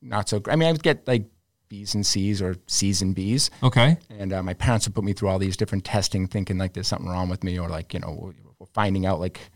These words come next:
Speaker 1: but they always came back and said, "Your kid's smart. Like, I don't know why he's not doing well in school."
Speaker 2: <laughs>
Speaker 1: And, uh, my parents, like,
Speaker 2: Smoking weed?
Speaker 1: "Well,
Speaker 2: No.
Speaker 1: I wasn't. That was,
Speaker 2: I
Speaker 1: that
Speaker 2: know,
Speaker 1: wasn't
Speaker 2: I
Speaker 1: at the
Speaker 2: know.
Speaker 1: time."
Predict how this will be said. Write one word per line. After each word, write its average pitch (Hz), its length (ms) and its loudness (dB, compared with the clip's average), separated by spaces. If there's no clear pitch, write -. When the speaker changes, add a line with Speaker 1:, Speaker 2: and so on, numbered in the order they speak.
Speaker 1:
but 95 120 -6
they 107 100 4
always 113 160 6
came 107 160 4
back 131 260 6
and 92 120 2
said, 87 160 0
"Your 92 80 -2
kid's 110 240 0
smart. - 340 4
Like, - 140 -6
I - 20 0
don't 98 120 2
know 98 60 0
why 98 180 2
he's - 200 4
not 120 160 4
doing 131 240 8
well 127 140 10
in 170 120 10
school." 196 380 12
Speaker 2:
<laughs> 165 840 6
Speaker 1:
And, 156 260 6
uh, 139 100 12
my 123 140 6
parents, 147 300 8
like, 123 200 8
Speaker 2:
Smoking 113 180 6
weed? 156 380 4
Speaker 1:
"Well, - 120 12
Speaker 2:
No. 104 60 8
Speaker 1:
I 143 80 10
wasn't. 147 300 10
That 135 120 8
was, 139 120 4
Speaker 2:
I - 60 6
Speaker 1:
that 135 120 10
Speaker 2:
know, 151 60 12
Speaker 1:
wasn't 156 140 12
Speaker 2:
I - 40 12
Speaker 1:
at - 40 6
the 135 60 6
Speaker 2:
know. - 60 6
Speaker 1:
time." 247 240 8